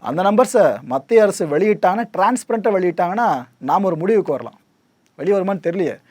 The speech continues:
நீங்க எந்த அளவுக்கு மக்களை இதை ஸ்பெகுலேட் பண்றீங்க? நம்பர்ஸ் எந்த அளவுக்கு இன்க்ரீஸ் ஆயிருக்கலாம்? ஓகே, சமீப காலமா ரயில் விபத்துகள் அதிகரிச்சிட்டு இருக்குல்ல, இதுல பிரைமரி ரீசன்ஸ்னு பாத்தீங்கன்னா ரெண்டு எடுத்துக்கலாம். அதுல ஒண்ணு சிக்னலிங் கிளிச்சஸ், அதாவது ஒரு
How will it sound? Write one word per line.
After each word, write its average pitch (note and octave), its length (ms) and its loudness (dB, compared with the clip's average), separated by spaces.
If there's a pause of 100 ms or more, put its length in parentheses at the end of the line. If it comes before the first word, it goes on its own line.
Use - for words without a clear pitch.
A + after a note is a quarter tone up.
(260)
நீங்க A3+ 300 2
எந்த B3 200 6
அளவுக்கு A#3 200 8
மக்களை F3 320 0
இதை G3 180 4 (100)
ஸ்பெகுலேட் G3+ 380 0
பண்றீங்க? A#2+ 280 -8 (540)
நம்பர்ஸ் B3 300 4
எந்த G3 180 0
அளவுக்கு G3+ 200 -2
இன்க்ரீஸ் E3+ 260 -6
ஆயிருக்கலாம்? A#2 320 -6 (320)
ஓகே, D3 340 -2 (600)
சமீப B3+ 420 2
காலமா A#3 240 6
ரயில் G3+ 220 4
விபத்துகள் D#3+ 420 -2 (140)
அதிகரிச்சிட்டு F3 480 2
இருக்குல்ல, C#3 360 -6 (500)
இதுல D3+ 320 -2
பிரைமரி B3+ 360 4
ரீசன்ஸ்னு G#3 440 -2
பாத்தீங்கன்னா D#3 440 -2
ரெண்டு F#3 300 2
எடுத்துக்கலாம். C3 340 -4 (500)
அதுல D3 360 2
ஒண்ணு G#3+ 320 0 (360)
சிக்னலிங் A3 400 2
கிளிச்சஸ், D#3+ 500 -6 (460)
அதாவது D3+ 560 4 (280)
ஒரு F#3 300 2